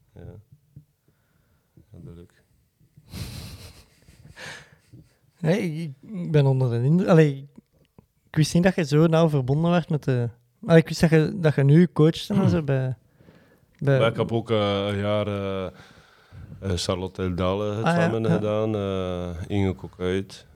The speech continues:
Speaker 1: eh, Sibrin heb ik ook nog techniektraining aan gegeven, eh, eh, ik heb nu, allee, de club dat ik, eh, verlaten heb, heb ik, eh, een paar, eh, triatleetjes,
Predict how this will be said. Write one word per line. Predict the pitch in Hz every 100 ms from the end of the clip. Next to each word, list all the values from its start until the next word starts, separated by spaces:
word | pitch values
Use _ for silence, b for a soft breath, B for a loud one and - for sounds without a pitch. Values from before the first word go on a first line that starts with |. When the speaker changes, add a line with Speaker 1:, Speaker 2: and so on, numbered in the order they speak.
| 113
Speaker 1:
eh, | 95 90
Sibrin | - 98 87 98 101
heb | 98
ik | -
ook | -
nog | 95 98
techniektraining | - 101 - 98 95 98
aan | 98 98
gegeven, | 92 95 98 101 95
eh, | 92 87 90 87 87 b b b b b - _
eh, | - - -
ik | -
heb | 87 -
nu, | 87 85 85
allee, | 85 85
de | 80
club | - 85
dat | 87 82
ik, | -
eh, | 82 85 85
verlaten | 87 87 87 95
heb, | 92 -
heb | 95 90
ik, | -
eh, | 87 90
een | 92 92
paar, | 90 87 92
eh, | 92
triatleetjes, | 90 - 95 92 90 92 -